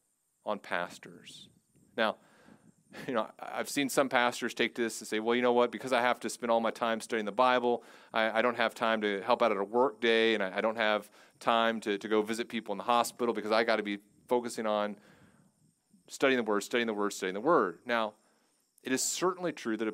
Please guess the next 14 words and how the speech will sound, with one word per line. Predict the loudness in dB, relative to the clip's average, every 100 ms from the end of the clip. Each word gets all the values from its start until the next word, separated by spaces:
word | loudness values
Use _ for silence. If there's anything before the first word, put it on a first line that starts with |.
| -8
a | -8
pastor | -2 -2 -4 -4 0
elder | 2 0 -4
needs | -8 -8
to |
be | -12
careful. | -4 -2 -2 -4 -16 -18 _ _ _
Okay, | -14 -12
I |
need | -12
to |
be | -16
careful | -2 -2 0 2
about | 2 2